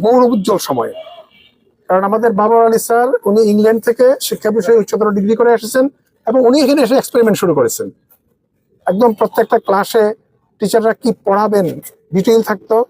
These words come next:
এবং কি পড়ালেন তার রেকর্ড থাকতো। এবং আমাদের পিআই স্যার ছিলেন,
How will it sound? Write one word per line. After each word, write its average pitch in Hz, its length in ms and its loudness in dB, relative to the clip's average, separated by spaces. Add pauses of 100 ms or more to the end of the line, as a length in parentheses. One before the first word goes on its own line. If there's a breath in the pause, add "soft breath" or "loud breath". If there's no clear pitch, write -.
(160)
এবং 185 100 2 (100)
কি 226 60 0 (120)
পড়ালেন 214 420 2
তার 190 180 0 (160)
রেকর্ড 165 300 2
থাকতো। - 240 -8 (1040)
এবং 214 160 0 (140)
আমাদের 226 260 0 (120)
পিআই 208 240 2
স্যার 262 260 0
ছিলেন, 220 240 2